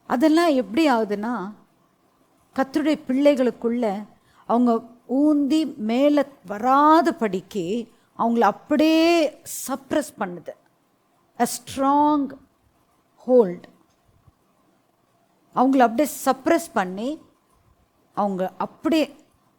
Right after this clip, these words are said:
ஒன்றும் இல்லாம ஆக்கிரணும். அந்த மாதிரி ஒரு கட்டத்துல தான் தாவீது ராஜா காணப்பட்டார்.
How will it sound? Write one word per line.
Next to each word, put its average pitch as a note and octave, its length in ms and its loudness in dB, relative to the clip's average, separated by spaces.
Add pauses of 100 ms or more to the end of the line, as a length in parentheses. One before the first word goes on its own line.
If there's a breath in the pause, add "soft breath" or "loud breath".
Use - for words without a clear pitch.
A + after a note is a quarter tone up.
(140)
ஒன்றும் E4+ 260 -2
இல்லாம D4+ 380 2
ஆக்கிரணும். E3 440 -8 (1080)
அந்த G3+ 360 -2
மாதிரி G#3+ 360 0
ஒரு G#3+ 200 -4
கட்டத்துல G#3 520 -8
தான் B3 340 -8 (1000)
தாவீது G#3 420 -4
ராஜா E3+ 320 -10 (120)
காணப்பட்டார். D#3+ 540 -14